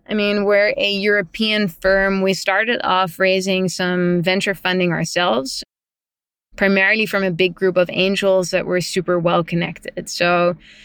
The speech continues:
we have some founding partners of the likes of Carlyle. We have a lot of people from the impact space in Europe. We have some famous founders from Germany who are angel investors. And they really helped us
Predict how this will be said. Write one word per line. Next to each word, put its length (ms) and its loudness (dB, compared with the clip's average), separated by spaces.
we 80 0
have 160 0
some 160 0
founding 360 0
partners 480 0
of 120 0
the 80 0
likes 320 0
of 340 -8
Carlyle. 920 2
We 220 0
have 480 0
a 40 2
lot 200 4
of 80 -4
people 420 2
from 680 0
the 220 -2
impact 540 0
space 800 -2
in 500 0
Europe. 640 2
We 100 -4
have 440 -2
some 240 -4
famous 360 -2
founders 360 0
from 180 0
Germany 600 2
who 120 0
are 40 0
angel 320 -2
investors. 420 -2
And 160 0
they 360 0
really 340 0
helped 420 0
us 180 0